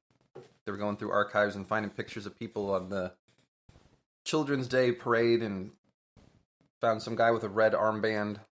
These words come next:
uh, in the pictures and started asking some questions.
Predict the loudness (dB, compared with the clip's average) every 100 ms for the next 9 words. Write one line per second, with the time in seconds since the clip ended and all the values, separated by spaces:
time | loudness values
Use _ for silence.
0 | -14 -6 -2 0 -2 -4 -10 _ _ -20
1 | _ -8 -8 -6 -8 -6 -6 -2 2 4
2 | 4 0 -4 -10 -2 0 0 -2 -10 -10